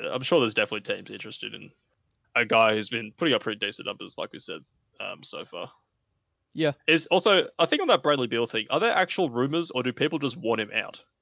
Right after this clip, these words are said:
Speaker 1: Like, are people just
Speaker 2: <laughs>
Speaker 1: trying to
Speaker 2: I think
Speaker 1: help
Speaker 2: people
Speaker 1: Bradley
Speaker 2: actually just
Speaker 1: Beal
Speaker 2: want
Speaker 1: out?
Speaker 2: him out.
Speaker 1: Yeah, I don't know if there's actual rumors about him getting traded. He seems pretty committed, and it's like we're ten games into the season.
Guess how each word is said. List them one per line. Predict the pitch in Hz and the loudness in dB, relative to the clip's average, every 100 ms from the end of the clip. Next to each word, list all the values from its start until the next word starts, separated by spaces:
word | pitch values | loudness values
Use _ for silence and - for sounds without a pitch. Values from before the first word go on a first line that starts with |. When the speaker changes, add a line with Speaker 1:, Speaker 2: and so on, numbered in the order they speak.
| _ - | _ -4
Speaker 1:
Like, | 113 120 | -2 -2
are | |
people | 117 147 | 0 0
just | 131 120 | 0 0
Speaker 2:
<laughs> | |
Speaker 1:
trying | 127 120 | 4 4
to | |
Speaker 2:
I | |
think | - | 4
Speaker 1:
help | 117 | 4
Speaker 2:
people | 104 175 | 4 4
Speaker 1:
Bradley | 147 | 2
Speaker 2:
actually | 147 - | -2 -2
just | 107 | 0
Speaker 1:
Beal | 107 | 0
Speaker 2:
want | 90 | -2
Speaker 1:
out? | |
Speaker 2:
him | 73 80 - _ _ _ - | -6 -8 -12 _ _ _ -16
out. | - _ | -16 _
Speaker 1:
Yeah, | 156 117 | 4 6
I | 120 | 6
don't | 190 | 6
know | 247 | 6
if | 247 | 6
there's | 196 | 4
actual | 123 127 - | 4 2 0
rumors | 127 113 113 113 | 2 2 0 -2
about | 107 107 | -2 -4
him | 113 | -4
getting | 113 110 | -4 -4
traded. | 107 117 107 110 | -4 -6 -6 -6
He | 131 | -2
seems | 175 196 | 0 0
pretty | - 196 147 | 2 0 2
committed, | 127 117 117 113 | 0 -2 -2 -2
and | 120 117 | -2 -2
it's | 110 - | -2 0
like | 117 107 - | 2 0 -2
we're | 123 | -4
ten | 117 - 143 | -4 0 0
games | 120 113 110 | 2 0 0
into | 110 113 110 | -6 -8 -2
the | 110 | 0
season. | 113 107 - | 0 -2 -14